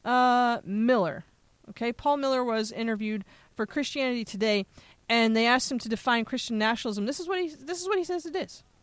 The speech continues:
"Christian nationalism believes that the American nation is defined by Christianity, and the government should take steps to keep it that way to sustain and maintain our Christian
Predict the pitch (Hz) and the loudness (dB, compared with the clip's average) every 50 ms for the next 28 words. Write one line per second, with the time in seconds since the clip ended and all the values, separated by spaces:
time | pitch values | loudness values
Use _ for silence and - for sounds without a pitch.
0 | _ _ _ _ - - - - - - - 392 - - 381 349 330 349 359 - | _ _ _ _ -20 -20 -20 -20 -4 0 2 2 2 2 2 4 4 4 2 2
1 | 320 302 269 277 254 226 240 269 302 285 247 262 214 240 220 214 226 254 285 302 | -2 -2 0 0 0 0 2 2 0 0 0 -2 0 2 2 4 6 4 4 4
2 | - 262 240 247 254 269 - - 233 208 - - 180 - - 247 247 277 311 277 | 2 -2 -2 0 -2 -2 -2 -2 -2 -2 0 -2 -4 0 2 2 4 4 4 4
3 | 262 220 - - 240 220 - - 208 214 220 214 208 196 185 185 - 180 - 202 | 2 2 2 0 -2 -4 -2 -2 -2 -2 0 0 0 -2 -2 -4 -4 -4 0 0
4 | 226 262 302 277 247 240 - 208 - - 247 247 - - - - 226 220 - - | 0 0 0 -2 -4 -4 -6 -4 -2 -2 -2 -2 -2 -4 0 0 0 2 0 -2
5 | 202 - - 302 330 - 359 - 247 233 214 226 220 208 196 190 - - 208 185 | -4 -2 -2 -2 -4 -4 -2 0 0 2 2 4 2 2 2 0 -2 -2 -4 -4
6 | - - - 247 269 302 320 285 247 226 214 208 208 - - 240 233 220 185 180 | -4 -2 -2 0 0 0 0 -2 -2 -2 -2 -2 -2 -4 -4 -4 -2 -2 -2 -4
7 | - - 254 247 - - - 247 233 | -4 -4 -4 -4 -4 -4 -6 -6 -6